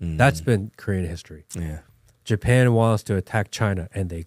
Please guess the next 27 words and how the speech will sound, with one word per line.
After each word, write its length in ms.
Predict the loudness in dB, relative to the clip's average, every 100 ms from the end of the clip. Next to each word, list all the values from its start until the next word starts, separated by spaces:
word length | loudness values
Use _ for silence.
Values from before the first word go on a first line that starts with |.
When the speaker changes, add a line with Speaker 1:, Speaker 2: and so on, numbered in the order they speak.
| -2
Speaker 2:
go 200 | 2 4
through 200 | 4 2
the 80 | 2
peninsula 480 | -2 -2 -4 -4 -6
of 180 | -8 -12
Korea. 320 | -8 -8 -12 _ _ _ _ -6
China 320 | 2 4 6
wants 280 | 4 2 0
to 120 | -2
attack 300 | -2 -2 -4
Japan, 500 | -6 -6 -4 -4 -8 _ _ -2
and 160 | 0
they 120 | 0 -4 0
go 160 | 2
through 180 | 2 2
the 60 | 0
peninsula 480 | 0 -4 -4 -4 -4
of 100 | -6
Korea. 340 | -10 -10 -10
Speaker 1:
Yeah. 180 | -8 -8 -10 _ -6
Speaker 2:
And 260 | -2 -2 -2
Korea's 320 | 2 2 2
just 160 | -2 -6
stuck 280 | -4 -2
in 80 | 0
the 60 | 2
middle, 420 | 2 0 -2